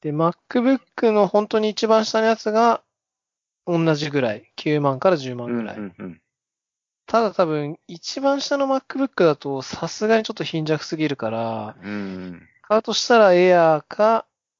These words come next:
Speaker 1: まあ、プロ？まあ、ちょっとプロかなって気はしてるんですけど。
Speaker 2: うん。
Speaker 1: まあ、そう考えるとiPad一台買うんだっ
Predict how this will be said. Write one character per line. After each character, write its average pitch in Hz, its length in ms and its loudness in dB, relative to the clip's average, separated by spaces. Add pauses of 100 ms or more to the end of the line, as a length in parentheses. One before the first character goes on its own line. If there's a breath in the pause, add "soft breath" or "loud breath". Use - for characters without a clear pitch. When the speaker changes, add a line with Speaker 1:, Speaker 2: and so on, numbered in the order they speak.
Speaker 1:
ま 147 100 -8
あ、 - 20 -6
プ - 160 -4
ロ？ 120 220 -8
ま 147 140 -8
あ、 170 60 -6 (160)
ち - 80 -6
ょ 269 40 -4
っ - 20 -16
と 220 100 -6
プ - 200 -4
ロ 269 120 0
か 190 200 -2
な 202 240 4
っ - 60 -10 (120)
て 156 80 -12
気 156 120 -6
は 147 120 -2
し - 120 -6
て 160 100 -2
る 165 160 -2
ん 123 600 -8
で 117 140 -4
す 120 200 -6
け 123 100 -8
ど。 113 60 -12
Speaker 2:
う 107 40 -14
ん。 107 300 -16 (1400 loud breath)
Speaker 1:
ま 180 80 2
あ、 156 40 2
そ 196 220 -2
う 208 60 -2
考 220 340 2
え 226 80 6
る 202 120 0
と 175 140 4
iPad 208 440 0
一 165 180 -6
台 180 160 4
買 170 180 0
う 185 160 2
ん 185 280 -2
だ 165 80 2
っ 160 80 -4